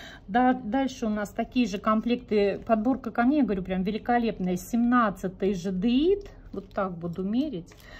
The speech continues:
Посмотрите, какая интересная раскраска, прям такие в мо-, хаки всегда в моде, да, в плане одежды, да.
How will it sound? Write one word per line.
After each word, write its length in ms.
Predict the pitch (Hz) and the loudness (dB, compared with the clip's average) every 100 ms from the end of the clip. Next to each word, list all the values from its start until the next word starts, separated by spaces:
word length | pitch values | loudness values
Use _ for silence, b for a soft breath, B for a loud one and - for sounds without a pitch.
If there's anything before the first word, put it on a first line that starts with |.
| B | B
Посмотрите, 300 | - 269 262 | -2 -2 0
какая 280 | 220 214 202 | -4 -2 -2
интересная 500 | 196 226 277 226 202 | -2 -2 -2 -2 -2
раскраска, 720 | 208 - 226 190 170 - 170 B B B B - - | -4 -4 -2 -2 -4 -10 -12 B B B B -20 -6
прям 320 | 226 262 294 B B B - - | -2 0 -2 B B B -8 -6
такие 500 | 208 - 233 208 180 | -6 -6 -4 -2 -2
в 180 | 165 | -2
мо-, 280 | 196 247 214 | 0 2 0
хаки 640 | - 285 294 - 262 240 220 B - | -2 0 0 0 0 2 0 B -20
всегда 500 | - 220 220 233 185 | -8 -4 2 2 2
в 100 | 175 | 0
моде, 380 | 208 285 370 196 | 0 0 0 -2
да, 180 | 175 254 | 0 0
в 120 | 254 | 0
плане 340 | 214 190 190 | 0 0 -2
одежды, 540 | 208 196 196 170 - 160 | -4 -4 -4 -4 -8 -8
да. 280 | 196 269 | -6 -6